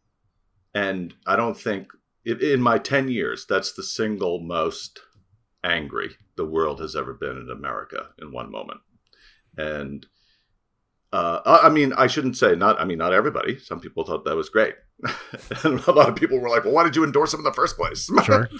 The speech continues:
Speaker 2: No one's
Speaker 1: But,
Speaker 2: gonna be happy
Speaker 1: um,
Speaker 2: then.
Speaker 1: No, but I would say, uh, that was a tough time for the staff only because, uh, I don't think they had ever encountered that before. And, and, and I said to them, "Look, the, the, this is the,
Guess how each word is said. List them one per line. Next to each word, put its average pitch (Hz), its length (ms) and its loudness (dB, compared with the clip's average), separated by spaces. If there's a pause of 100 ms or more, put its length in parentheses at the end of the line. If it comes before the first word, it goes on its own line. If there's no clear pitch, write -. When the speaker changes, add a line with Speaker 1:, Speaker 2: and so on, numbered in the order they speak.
(520)
Speaker 2:
No 127 100 12
one's 156 140 12
Speaker 1:
But, 113 60 12
Speaker 2:
gonna 131 100 12
be 120 100 12
happy 117 200 10
Speaker 1:
um, 104 60 4
Speaker 2:
then. 82 220 -4 (1000)
Speaker 1:
No, 120 360 10 (340)
but 117 180 12
I 120 120 12
would 123 180 4
say, 120 340 8
uh, 98 220 4
that 113 260 6
was 123 140 2
a 117 80 -12
tough 120 260 2
time 220 280 -4
for 110 120 0
the 95 80 -4
staff 131 400 4
only 120 220 0
because, 104 640 0 (520)
uh, 90 320 2
I 101 80 2
don't 107 140 2
think 98 140 -2
they 101 100 6
had 98 100 4
ever 101 240 4
encountered 92 520 2 (360)
that 76 320 -4
before. 67 520 -8
And, 85 400 -4 (180)
and, 104 260 -4 (140)
and 107 140 -2
I 104 120 2
said 143 240 -4
to - 60 -16
them, 87 160 -2
"Look, 120 220 -2
the, 95 180 -4 (140)
the, - 100 -6 (200)
this 135 140 -6
is 143 120 -14
the, 123 200 2